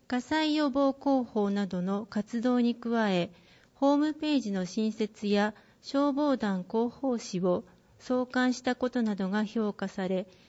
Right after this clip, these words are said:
初受賞となりました。二木団長は、受賞は団員の励みになる。今後も団員一人一人が意識を高め、消防防災活動を続けていきます。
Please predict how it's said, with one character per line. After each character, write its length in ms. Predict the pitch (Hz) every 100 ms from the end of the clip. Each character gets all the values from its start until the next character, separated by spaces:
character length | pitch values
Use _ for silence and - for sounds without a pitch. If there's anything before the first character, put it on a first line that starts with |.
| _
初 300 | - 226 247
受 180 | 240 254
賞 220 | 226 196
と 160 | - 247
な 140 | 214
り 100 | 196
ま 160 | 190 190
し 80 | -
た。 240 | 175 180 - _ _ _ _ _ _
二 240 | - 285
木 280 | 285 285 277
団 240 | 277 262
長 300 | 262 254 247
は、 200 | 240 240 - _ _ _ _ -
受 160 | 233
賞 360 | 240 277 277 269
は 180 | 269 254 220
団 340 | 214 247 269
員 180 | 269 262
の 100 | 254
励 300 | 226 240 254
み 120 | 254
に 120 | 226
な 120 | 185 180
る。 200 | 185 - - _ _ _
今 220 | - 240 247
後 120 | 233
も 160 | 233
団 320 | 220 233 254 262
員 180 | 262
一 240 | 254 - 262
人 140 | 262
一 200 | - 262
人 200 | 226 196
が 180 | 185 190 - _ -
意 100 | 220
識 280 | - - 175
を 80 |
高 320 | 180 185 214 208
め、 220 | 185 208 - _ _ _ _
消 340 | - 240 247
防 280 | 220 233 233
防 240 | 208 226 240
災 300 | - 247 247
活 300 | 254 - 190
動 180 | 202 214
を 120 | 262
続 260 | - 202 208
け 160 | 214
て 120 | 208
い 80 | 196
き 120 | -
ま 200 | 190 190
す。 100 | -